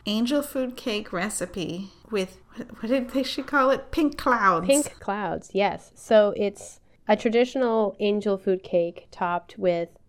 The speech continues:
Speaker 2: whipped cream, sweetened and mixed with strawberries.
Speaker 1: Mm-hmm.
Speaker 2: So it's pretty simple, but, um, also a lovely concept. So how did yours come out?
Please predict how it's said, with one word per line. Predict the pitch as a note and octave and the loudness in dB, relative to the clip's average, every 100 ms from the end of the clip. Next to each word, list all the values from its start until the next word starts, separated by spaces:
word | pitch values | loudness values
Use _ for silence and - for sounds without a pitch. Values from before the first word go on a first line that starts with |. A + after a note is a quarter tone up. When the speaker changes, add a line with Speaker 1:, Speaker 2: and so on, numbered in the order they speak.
| _ G3+ | _ -2
Speaker 2:
whipped | F#3 F#3+ - - | 2 2 0 -18
cream, | - F#3+ F#3 F3 E3+ E3+ E3+ - _ | -6 -4 -2 -4 -4 -6 -8 -12 _
sweetened | - - - - G3 G3 G3+ F#3 F3 F3 - - | -20 -20 -18 -6 -4 -2 -2 -2 -2 -4 -10 -8
and | F#3 F3 E3+ F3 | -6 -6 -8 -8
mixed | F3 F3 - | -8 -8 -12
with | - | -10
strawberries. | - C4 G#3 - - - - - - - - - - - A3+ | -6 -4 -4 -8 -12 -16 -20 -18 -18 -18 -20 -20 -20 -12 -6
Speaker 1:
Mm-hmm. | A#3 F#4+ - _ | -4 -4 -8 _
Speaker 2:
So | - | 4
it's | C#4 | 4
pretty | - F4 F#4 | 4 2 4
simple, | A#3 G3+ G3 G3 C4 C4+ - | 2 2 2 2 2 -2 0
but, | F3+ E3+ - | 2 2 -2
um, | F#3 F3 E3+ E3 F3 _ - | -6 -4 -6 -8 -10 _ -4
also | F#3 F3+ F#3+ F3+ F3 F3 F3+ _ - | -2 0 2 2 2 -2 -10 _ -8
a | |
lovely | F3+ F3 E3+ E3+ E3 | -4 -4 -4 -4 -6
concept. | - E3 E3+ - D#3 - | -8 -12 -10 -10 -12 -12
So | - - F3 E3 | -10 -4 -2 -2
how | E3+ | -4
did | E3+ E3+ | -6 -4
yours | F3 - | -6 -6
come | A3+ | -10
out? | D4+ | -10